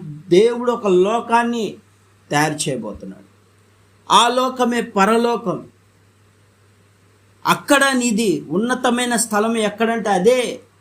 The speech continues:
ఈ రాత్రి దేవుడు మనతో మాట్లాడుతున్నాడు. నీవు యేసు ప్రభు వారి భూమి మీదకి ఎందుకు వచ్చారంటే,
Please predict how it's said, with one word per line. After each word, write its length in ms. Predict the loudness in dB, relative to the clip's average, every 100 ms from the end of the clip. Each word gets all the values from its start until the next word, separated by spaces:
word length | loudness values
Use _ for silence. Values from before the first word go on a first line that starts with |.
| _ _ _ _ _ _ _ _ _ _ _ _ _ _ -20 -20 -20 -20 _
ఈ 40 | -4
రాత్రి 440 | 0 0 0 -2
దేవుడు 300 | 0 0 0
మనతో 400 | -2 -4 -4 -2
మాట్లాడుతున్నాడు. 1120 | -2 -4 -6 -10 -10 -12 -16 -16 -18 _ -16 -10
నీవు 520 | -2 -2 -2 -4 -4
యేసు 340 | -2 -2 0
ప్రభు 300 | -2 -2 -4
వారి 300 | -2 -2 -2
భూమి 260 | -2 -2 -2
మీదకి 360 | -4 -6 -6
ఎందుకు 300 | -6 -6 -6
వచ్చారంటే, 840 | -6 -6 -8 -8 -6 -6 -6 -6 -10